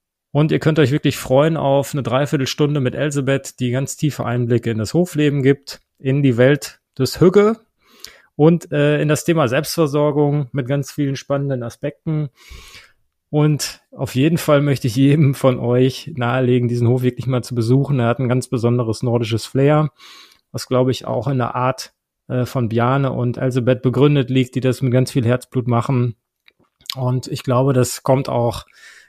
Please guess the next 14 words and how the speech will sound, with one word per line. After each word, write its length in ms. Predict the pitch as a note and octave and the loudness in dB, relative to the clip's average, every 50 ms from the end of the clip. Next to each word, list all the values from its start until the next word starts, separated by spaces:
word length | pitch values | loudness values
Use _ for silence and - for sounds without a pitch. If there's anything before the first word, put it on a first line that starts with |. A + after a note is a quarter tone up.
| _ _ | _ _
im 180 | - C#3+ C3+ - | -4 -2 -2 2
Podcast 760 | - B2+ B2+ - - C3+ A#2+ A#2+ A#2 - - - - - - _ _ _ | 2 2 2 2 2 2 2 2 2 0 -4 -8 -12 -16 -16 _ _ _
mit 260 | C#3 C#3 C3+ C3+ - | 2 2 2 4 4
rüber. 320 | D3+ D3 A#2+ A#2 A#2 A2 - | 4 4 4 4 0 -2 -4
Von 180 | - C#3 C3 | -2 0 2
daher, 520 | C#3+ D3+ E3 E3+ F3 F3 F3 E3+ D3 - - | 4 4 6 6 4 4 4 2 0 -2 0
hallo 260 | D3+ D3 D3+ D#3+ E3+ | 2 4 6 6 6
und 100 | D#3+ C#3 | 6 6
herzlich 360 | C#3+ D3+ - - D3+ B2+ - | 4 4 2 0 -2 0 0
willkommen 460 | D#3 C#3+ - - D#3+ D3+ D#3+ D3+ C3 | 0 0 2 2 2 4 4 2 2
zu 140 | - - C#3 | 2 2 2
einer 160 | C3 C3 B2+ | 2 4 4
neuen 280 | B2+ C3 B2+ C3+ C#3+ C3+ | 4 4 4 4 2 0
Folge. 580 | - - - C#3+ D3 D3+ D3 D#3 D#3 D#3+ C#3 | -2 0 2 2 4 4 4 4 4 4 2